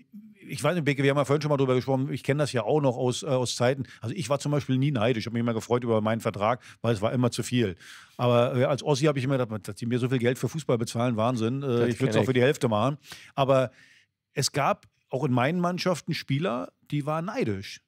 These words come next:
Speaker 1: wenn, wenn einer mehr verdient hat, wenn das auch rauskam, äh, dass der mehr verdient hat. Und wie gesagt, das können wir jetzt nicht beurteilen, ob vielleicht da innerhalb der Mannschaft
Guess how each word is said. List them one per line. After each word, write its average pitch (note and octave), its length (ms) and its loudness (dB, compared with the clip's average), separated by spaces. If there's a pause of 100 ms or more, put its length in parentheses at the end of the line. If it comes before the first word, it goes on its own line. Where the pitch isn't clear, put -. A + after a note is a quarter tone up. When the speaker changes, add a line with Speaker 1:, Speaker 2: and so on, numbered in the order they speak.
Speaker 1:
wenn, C3+ 240 0
wenn B2+ 100 2
einer C#3 260 0
mehr D3 300 2
verdient A#2 380 0
hat, G#2 120 -2
wenn B2 120 2
das A2+ 140 0
auch C3 140 2
rauskam, C3 460 0 (300)
äh, B2+ 160 4
dass C3 180 2
der C3 140 2
mehr B2 200 4
verdient A2 360 0
hat. F#2+ 220 -2 (320)
Und C#3 340 2 (440)
wie C#3+ 80 0
gesagt, D#3+ 180 0
das B2+ 120 0
können D3 200 2
wir C#3+ 80 6
jetzt C#3 100 2
nicht C3+ 140 0
beurteilen, D#3+ 380 2
ob - 180 -6
vielleicht C#3+ 420 -2
da D3+ 140 0
innerhalb D#3 300 -2
der C3+ 100 4
Mannschaft D3+ 420 0